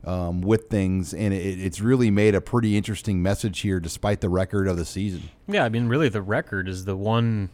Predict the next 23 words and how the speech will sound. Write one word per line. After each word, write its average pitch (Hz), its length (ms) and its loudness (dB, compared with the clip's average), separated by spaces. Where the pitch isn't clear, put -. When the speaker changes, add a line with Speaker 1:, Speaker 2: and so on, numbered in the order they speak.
Speaker 2:
thing 123 240 -2
taking 117 340 -2
away 110 320 2
from, 98 580 -4
uh, 98 420 -10
an 113 240 -8
otherwise 110 440 0
completely 113 520 -6
optimistic, 110 880 -6
uh, 104 320 -8
season. 113 600 -6
I 104 40 -10
mean, 101 220 -4
the, 104 120 -2
the 104 200 -8
way 117 200 0
that 143 140 -2
this 113 140 -6
team 120 220 -2
has 98 100 -4
gotten 107 340 -2
progressively 117 640 -4
better 98 540 -2